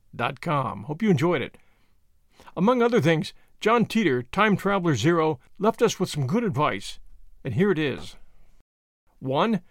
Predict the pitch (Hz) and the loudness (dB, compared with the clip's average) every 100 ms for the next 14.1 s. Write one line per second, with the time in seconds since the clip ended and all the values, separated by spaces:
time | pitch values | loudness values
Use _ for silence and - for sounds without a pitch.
0 | - - 196 208 - - 247 262 - 180 | -20 0 2 4 2 0 0 0 0 0
1 | 226 - - 208 220 - 170 220 240 185 | 0 -2 0 0 0 -2 -2 0 0 2
2 | 165 160 156 127 - 190 202 175 - 170 | 0 0 -2 -2 -2 -2 0 -2 -2 -2
3 | - - 196 - 151 - 180 175 143 147 | -2 -4 -4 -4 -6 -4 0 0 0 -2
4 | 113 - - - _ _ _ _ _ _ | -4 -10 -16 -20 _ _ _ _ _ _
5 | _ - 247 117 78 - - _ _ 165 | _ -2 0 -2 -6 -14 -20 _ _ 2
6 | 185 180 - 262 - 185 175 175 208 226 | 4 2 -2 -2 0 2 2 0 -2 -4
7 | 208 190 196 160 160 131 165 240 226 151 | -2 0 0 0 -2 -2 -2 -2 0 0
8 | 139 131 196 208 180 156 151 - - - | 0 0 0 0 0 -2 -4 -6 -12 -20
9 | _ _ _ - - - 220 269 143 - | _ _ _ -20 -20 -8 -2 0 -2 -6
10 | - - - 165 151 120 180 202 226 - | -14 -20 -8 0 0 4 2 2 -2 -2
11 | 220 214 226 240 - 107 - 160 160 220 | 0 0 0 0 -2 -6 -6 -4 0 2
12 | 185 156 170 - 143 160 135 - - - | 2 2 0 0 -4 -4 -6 -8 -14 -20
13 | _ _ _ _ - _ - 254 233 113 | _ _ _ _ -20 _ -4 -2 0 -2
14 | - | -4